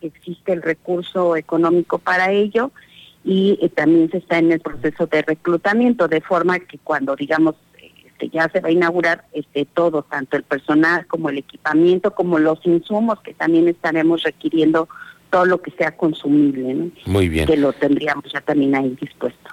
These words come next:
Speaker 2: Entonces, a partir del próximo mes de julio, pudiera ser que ya se dé la noticia de la apertura de esta clínica. Vamos a estar pendientes, secretaria, y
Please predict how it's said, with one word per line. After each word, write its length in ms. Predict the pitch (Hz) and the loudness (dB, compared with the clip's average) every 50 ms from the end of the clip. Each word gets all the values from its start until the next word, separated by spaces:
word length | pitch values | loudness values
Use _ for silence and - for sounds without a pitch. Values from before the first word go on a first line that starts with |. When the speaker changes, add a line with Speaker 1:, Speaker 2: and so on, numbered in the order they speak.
| - - | -6 -2
Speaker 2:
Entonces, 480 | 98 104 107 - 139 135 135 139 120 120 | 0 0 2 2 2 2 2 2 2 0
a 60 | 117 | 0
partir 360 | - 120 107 - - 143 139 | 0 -2 -2 2 2 2 4
del 220 | 131 131 117 104 | 4 2 2 0
próximo 480 | 87 - 127 131 - - 139 120 104 98 | 0 0 0 0 0 0 0 0 2 2
mes 240 | 104 117 123 123 107 | 2 2 2 2 0
de 80 | 107 | 0
julio, 400 | - - - 143 143 135 131 123 | -2 0 2 2 2 4 2 0
pudiera 360 | - - 107 110 113 113 113 107 | 0 0 2 2 4 4 2 0
ser 360 | - - 113 107 107 104 - | 0 0 0 0 0 -2 -6
que 180 | - - 98 | -4 -4 -4
ya 140 | 87 98 95 | -2 -2 -2
se 100 | - - | -2 0
dé 100 | 98 98 | 0 0
la 120 | 95 98 92 | 0 0 -2
noticia 480 | 90 80 - 113 107 101 - 107 92 | -2 -4 -2 -2 -2 0 0 0 2
de 120 | 85 85 85 | 2 2 0
la 100 | 85 82 | 0 -2
apertura 440 | - - 87 85 - 110 107 104 | -2 -4 -4 -4 -2 0 0 2
de 60 | 98 98 | 2 2
esta 220 | 95 - - 92 | 0 -2 -4 -4
clínica. 360 | - 110 107 110 113 - 104 | -2 0 0 0 0 0 2
Vamos 200 | 101 113 117 104 | 0 0 0 -2
a 20 | 101 | -4
estar 180 | 92 117 104 | -2 -2 -2
pendientes, 460 | - 113 95 92 98 98 90 101 92 | 0 -2 -2 0 0 -2 -2 -2 -4
secretaria, 560 | - 92 - 101 90 - 101 92 98 95 87 - - - - - - - | -4 -2 -2 -2 0 0 0 2 2 0 -2 -4 -10 -20 -20 -16 -8 -4
y 580 | 92 90 90 90 87 85 85 85 82 80 - | -2 0 2 2 2 2 2 2 0 0 -2